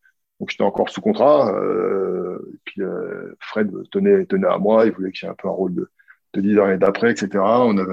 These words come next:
tu vois, deux, trois accords de, de, de principe, euh, entre nous pour prolonger et puis, euh, pour aller voir, voir même encore un peu plus loin. Et donc, c'est là qu'arrive cette équipe de Pro B, euh, un peu surdimensionnée, quoi.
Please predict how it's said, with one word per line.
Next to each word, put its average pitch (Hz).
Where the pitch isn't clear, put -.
tu 95
vois, 92
deux, 101
trois 95
accords 101
de, 92
de, 95
de 92
principe, 95
euh, 92
entre 87
nous 113
pour 90
prolonger 101
et 104
puis, 92
euh, 90
pour -
aller 98
voir, 92
voir 95
même 101
encore 95
un 92
peu 95
plus -
loin. 131
Et 101
donc, 113
c'est 113
là 123
qu'arrive 113
cette 107
équipe 113
de 104
Pro 101
B, 117
euh, 101
un 98
peu 110
surdimensionnée, 117
quoi. 95